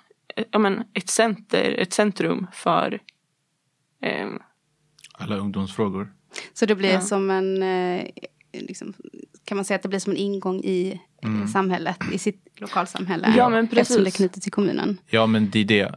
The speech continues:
Speaker 2: Vi, för vissa är det ju jätteenkelt att engagera sig. Till exempel för mig
Speaker 3: Mm.
Speaker 2: var det ju det. Men andra kanske inte var det precis. För mig var det att mer att där jag bor och min bostadsområde var det för mig, viktigt för mig att påverka för att göra,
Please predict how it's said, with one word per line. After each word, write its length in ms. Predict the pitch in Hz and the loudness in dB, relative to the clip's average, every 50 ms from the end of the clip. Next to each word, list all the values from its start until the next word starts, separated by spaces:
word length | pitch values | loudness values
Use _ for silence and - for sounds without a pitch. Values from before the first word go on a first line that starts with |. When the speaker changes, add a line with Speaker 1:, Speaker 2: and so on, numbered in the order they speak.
| - _ | -10 _
Speaker 2:
Vi, 280 | 104 104 113 - - | -2 0 0 0 0
för 140 | - - 113 | 0 0 0
vissa 400 | 104 101 104 110 - - 123 113 | 0 2 0 -2 0 4 4 6
är 80 | 110 107 | 6 6
det 60 | 104 | 4
ju 100 | 98 98 | 4 2
jätteenkelt 640 | 98 92 92 - 110 107 104 92 - 90 92 92 - | 2 0 2 2 2 2 2 0 -2 -4 -4 -2 -2
att 300 | 95 92 95 95 98 - - _ _ _ _ _ _ _ | -2 0 0 -2 -4 -6 -10 _ _ _ _ _ _ _
engagera 480 | - 101 98 95 - 107 95 90 87 | 0 2 2 2 2 0 0 0 -2
sig. 300 | 90 - - 95 92 - - - | -4 -6 -6 -6 -8 -8 -12 -8
Till 100 | - 104 | -6 -6
exempel 320 | 92 - 98 87 - - | -2 -2 -2 -2 -2 -2
för 60 | 107 | 0
mig 280 | 104 98 90 92 92 - - | 0 2 0 -2 -4 -6 -2
Speaker 3:
Mm. 120 | 117 101 | 0 0
Speaker 2:
var 80 | 95 92 | 2 2
det 60 | 92 | 2
ju 80 | 90 90 | 2 0
det. 180 | 87 82 - - _ _ _ _ _ _ _ | 0 -2 -4 -8 _ _ _ _ _ _ _
Men 200 | - 87 101 101 | -2 2 4 4
andra 240 | 101 101 98 104 104 | 6 4 4 4 2
kanske 260 | 98 - 107 - - 98 | 2 0 0 0 0 0
inte 160 | 90 90 101 | 0 0 0
var 180 | 101 107 101 92 | 2 2 2 0
det 100 | 95 95 | -2 -6
precis. 380 | - - - - - - - | -8 -10 -10 -8 -10 -10 -12
För 160 | - - - | -10 -4 0
mig 180 | 104 104 104 104 | 2 4 4 4
var 180 | 95 101 98 95 | 4 4 2 4
det 80 | 95 | 2
att 120 | 92 90 - | 2 0 2
mer 180 | 92 92 90 | 2 2 2
att 180 | 92 87 - - _ - - - - _ _ | 2 0 -2 -8 _ -20 -20 -20 -20 _ _
där 100 | - 104 | 0 2
jag 220 | 107 107 101 98 | 4 4 4 4
bor 200 | 92 104 101 101 | 4 2 2 4
och 60 | 101 98 | 4 2
min 180 | 101 98 98 | 2 2 0
bostadsområde 720 | 92 95 - 92 87 90 90 90 90 87 87 90 87 90 95 | 0 -2 -4 -4 -2 0 0 2 2 0 0 -2 -4 -6 -6
var 160 | 95 95 95 | -4 -2 -2
det 100 | 92 95 | 0 -2
för 120 | 90 - 95 | 0 0 0
mig, 280 | 90 87 85 85 90 101 135 147 - _ _ _ _ - | 0 0 0 -2 -4 -6 -10 -14 -18 _ _ _ _ -6
viktigt 260 | 98 104 - 98 - | -6 -4 -4 -6 -4
för 100 | - 95 | -2 -2
mig 100 | 92 90 | 0 0
att 80 | 85 | -2
påverka 640 | - - 98 92 104 107 104 - - 87 87 - - | 0 -2 0 2 2 0 0 0 -4 -4 -6 -6 -8
för 160 | - - 92 | -10 -6 -6
att 180 | 92 90 - 92 | -6 -4 -2 -2
göra, 320 | 92 92 90 87 87 90 | 0 0 0 0 -2 -4